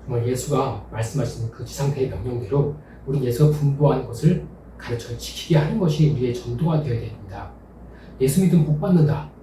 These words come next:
육체가 잘 된다, 이것은 율법입니다. 육체의 계명을 전하는 겁니다. 육체의 계명을 지키면 복을 받아요.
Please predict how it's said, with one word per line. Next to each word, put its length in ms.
육체가 300
잘 160
된다, 380
이것은 500
율법입니다. 720
육체의 420
계명을 360
전하는 240
겁니다. 420
육체의 260
계명을 520
지키면 400
복을 160
받아요. 480